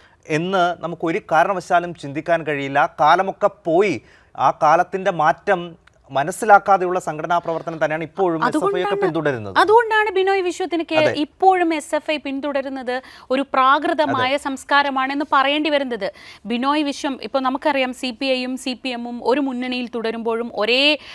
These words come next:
Speaker 2: ആ, തരം രാഷ്ട്രീയം പിന്തുടരുമ്പോഴും
Speaker 1: അതെ.
Speaker 2: കൃത്യമായി വിമർശിക്കേണ്ട സമയത്തൊക്കെ വിമർശനങ്ങളുമായി തന്നെയാണ് മുന്നോട്ട് പോയിട്ടുള്ളത്. അത്,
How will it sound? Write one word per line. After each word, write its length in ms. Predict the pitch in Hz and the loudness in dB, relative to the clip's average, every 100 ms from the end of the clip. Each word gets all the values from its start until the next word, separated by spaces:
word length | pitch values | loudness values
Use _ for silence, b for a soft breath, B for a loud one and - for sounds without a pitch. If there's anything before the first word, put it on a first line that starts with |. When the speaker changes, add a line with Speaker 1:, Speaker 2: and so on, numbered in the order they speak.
| B 214 | B 0
Speaker 2:
ആ, 160 | 220 | 2
തരം 340 | 220 240 247 233 | 4 2 2 2
രാഷ്ട്രീയം 560 | 226 247 - 330 277 | 2 2 -2 0 0
പിന്തുടരുമ്പോഴും 840 | 233 233 240 226 220 220 214 220 | -4 -6 -4 -4 -4 -2 -2 -2
Speaker 1:
അതെ. 320 | 254 - - - | -6 -14 -20 -6
Speaker 2:
കൃത്യമായി 400 | 330 381 349 359 | -2 0 2 2
വിമർശിക്കേണ്ട 680 | 339 320 349 - 311 339 330 | 2 2 0 -2 -2 0 0
സമയത്തൊക്കെ 760 | 330 320 339 339 330 339 330 240 | 0 0 -2 -4 -2 0 0 2
വിമർശനങ്ങളുമായി 920 | 302 330 330 330 330 320 320 311 311 | 0 0 0 -2 0 2 2 0 0
തന്നെയാണ് 300 | 294 302 294 | -2 0 -2
മുന്നോട്ട് 340 | 269 269 277 262 | -2 -4 -4 -2
പോയിട്ടുള്ളത്. 440 | 254 247 233 202 | -2 -2 -4 -2
അത്, 300 | 208 233 | 0 0